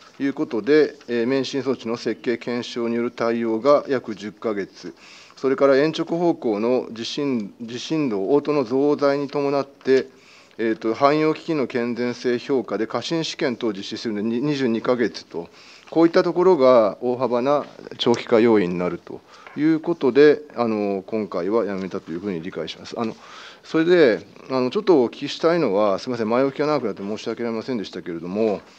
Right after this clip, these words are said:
えっと、三十ページとか、あの、見ますと、二つ目の項目で、免震重要棟と同様に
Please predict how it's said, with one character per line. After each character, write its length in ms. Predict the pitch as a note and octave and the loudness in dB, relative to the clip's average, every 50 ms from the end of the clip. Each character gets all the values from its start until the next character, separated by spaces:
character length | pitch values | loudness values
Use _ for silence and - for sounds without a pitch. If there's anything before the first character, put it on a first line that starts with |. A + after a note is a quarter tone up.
| - - - - - _ _ - - _ | -20 -20 -20 -20 -20 _ _ -20 -14 _
え 120 | - A#2+ | -4 -4
っ 20 | A2+ | -4
と、 480 | A#2+ - - A#2+ A#2 A#2 A2+ G#2 - | -4 -4 -2 0 2 2 2 0 -2
三 260 | - - D#3 D#3+ F#3 F#3+ | -2 2 4 4 4 4
十 120 | G#3 G#3+ | 0 -4
ペ 160 | - - A#3 | -4 -2 0
ー 60 | A3 F3+ | 0 0
ジ 100 | C3 A#2 | 0 -2
と 100 | A2+ F#2+ | -6 -4
か、 320 | - G2+ F2+ F2 E2 - - - - - _ _ _ _ _ _ _ _ _ _ _ _ - | -2 -2 -2 -2 -2 -4 -8 -14 -20 -20 _ _ _ _ _ _ _ _ _ _ _ _ -6
あ 120 | A#2 A#2 | -4 -4
の、 400 | A#2+ A#2 A2+ A2+ A2+ A2 G#2+ - | -2 -2 -2 -2 -4 -4 -4 -4
見 140 | G#2 B2+ B2 | -4 -2 0
ま 160 | B2 C#3 C#3+ | 2 2 2
す 160 | C#3+ - - - | 0 -2 -6 -6
と、 420 | - A#2+ A#2 A2+ G2+ F2+ E2 D#2+ - - _ _ _ _ - - - - - - - - - - - - - - _ - - - - - _ - - - - - | -2 0 2 2 2 0 -2 -6 -10 -16 _ _ _ _ -20 -20 -20 -20 -20 -20 -20 -20 -20 -20 -20 -20 -20 -20 _ -20 -20 -20 -20 -20 _ -16 -16 -14 -14 -14
二 240 | - - - E3 E3 | -6 2 4 4 4
つ 140 | - G3+ G3+ | 4 4 4
目 120 | G#3 A3 | 6 6
の 160 | G#3 F#3+ D3 | 6 6 4
項 220 | A#2 - B2+ B2 B2 | 4 2 2 2 4
目 260 | B2 A#2+ A#2 A#2+ A2+ | 4 2 0 0 2
で、 220 | B2 C3 B2 A2+ | 4 6 6 6
免 240 | G#2+ A#2+ C#3+ E3+ F3+ | 4 4 4 2 2
震 260 | - - G3 G3 G3 E3+ | 2 2 2 2 2 0
重 200 | E3 F3+ F#3 F#3 | -2 -2 2 4
要 160 | F#3 F#3 F3+ | 4 4 4
棟 140 | F3 F3 D#3 | 2 0 0
と 100 | E3 D3 | 0 0
同 260 | A#2+ C#3 C#3+ D3 D3+ | 2 2 4 4 4
様 240 | D3+ D3+ D3+ D3 D3 | 4 4 4 2 2
に 280 | D3+ D3+ D#3 C3+ B2+ | 0 0 -2 -4 -6